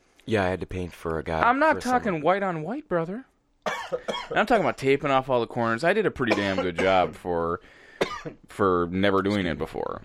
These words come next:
Speaker 2: Uh, but, uh, I'll never do it again. But, but this triggered the whole top nine that we have here of, of, I was starting to think back. I was like, why, w-, after four days of painting a room, you, you start to realize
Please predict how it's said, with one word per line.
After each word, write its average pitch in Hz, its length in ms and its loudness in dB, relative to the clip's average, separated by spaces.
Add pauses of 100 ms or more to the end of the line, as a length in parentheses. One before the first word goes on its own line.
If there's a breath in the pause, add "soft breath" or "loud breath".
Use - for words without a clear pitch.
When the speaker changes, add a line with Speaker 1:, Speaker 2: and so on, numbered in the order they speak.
(120)
Speaker 2:
Uh, 90 260 6
but, 95 380 0
uh, 85 400 4
I'll 151 160 4
never 139 220 0
do 90 80 -4
it 78 60 -4
again. 95 420 -6 (520)
But, 117 280 2 (220 loud breath)
but 156 160 4
this 202 160 0
triggered 156 500 0
the 107 200 2
whole 123 260 2
top 120 260 2
nine 113 240 -2
that 98 80 -2
we 95 140 -2
have 104 260 2
here 127 340 -2
of, 90 280 -2 (300 loud breath)
of, 104 300 2
I 185 80 6
was - 120 0
starting 156 220 2
to 110 60 -4
think 113 260 -4
back. 135 240 -2
I - 20 -10
was 107 100 -6
like, 101 100 -2
why, 135 420 2
w-, 101 360 -8 (340)
after 170 260 4
four 135 320 2
days 104 280 0
of 87 140 -16
painting 123 260 -2
a 95 60 -2
room, 117 300 -2
you, 90 100 -6
you 98 80 -6
start 117 300 0
to 90 60 -8
realize 90 560 2